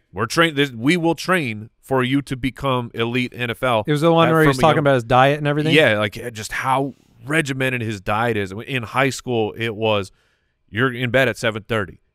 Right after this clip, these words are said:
Speaker 1: It was, he had said
Speaker 2: Yeah, no
Speaker 1: there,
Speaker 2: life.
Speaker 1: there was, there was one game where, uh, <laughs> your social life is pretty tough with that. Uh, he's like, uh, there was one game he had in high school,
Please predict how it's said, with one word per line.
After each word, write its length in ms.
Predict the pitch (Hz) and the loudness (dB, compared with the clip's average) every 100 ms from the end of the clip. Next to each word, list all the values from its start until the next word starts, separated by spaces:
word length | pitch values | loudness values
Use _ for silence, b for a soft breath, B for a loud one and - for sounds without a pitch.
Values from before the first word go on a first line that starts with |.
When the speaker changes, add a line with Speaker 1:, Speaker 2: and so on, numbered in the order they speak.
| - | -4
Speaker 1:
It 240 | 107 104 | -2 -2
was, 500 | 101 104 98 92 85 | 0 0 0 -2 -6
he 180 | 123 123 | -4 -2
had 400 | 117 113 107 95 _ _ | 0 2 0 -2 _ _
said 380 | - - 107 107 156 | -20 -14 -8 -6 -2
Speaker 2:
Yeah, 80 | |
no 140 | 151 190 | 2 4
Speaker 1:
there, 60 | |
Speaker 2:
life. 280 | 180 156 147 | 6 6 6
Speaker 1:
there 100 | 143 | 4
was, 240 | 147 131 - | 2 0 -2
there 100 | 123 | 0
was 140 | 123 113 | 0 0
one 260 | 143 151 | -2 -2
game 400 | 131 127 120 113 - _ - | -2 -2 -2 -6 -14 _ 0
where, 340 | 117 123 131 | 0 2 0
uh, 120 | 113 92 _ _ _ _ | -2 -6 _ _ _ _
<laughs> 400 | - - - - | -14 -14 -14 -16
your 140 | 113 117 | -6 0
social 380 | 202 202 - 131 | 4 4 4 0
life 160 | 123 | 2
is 160 | 127 120 | -2 -2
pretty 180 | 120 113 | -2 -2
tough 260 | 131 113 | -4 -4
with 120 | 107 | -6
that. 240 | 117 104 - _ _ _ - | -4 -4 -6 _ _ _ -4
Uh, 280 | 104 98 92 _ | 0 0 0 _
he's 320 | - 95 98 | -12 -8 -8
like, 180 | 95 - _ | -8 -12 _
uh, 140 | 110 117 | -14 -6
there 160 | 98 | -2
was 180 | 113 95 | 0 -2
one 220 | 110 127 | -4 -4
game 200 | 120 120 | -4 -4
he 60 | 113 | -4
had 120 | 110 | -4
in 60 | 101 | -4
high 160 | 107 117 | -6 -6
school, 400 | - 98 95 | -6 -8 -8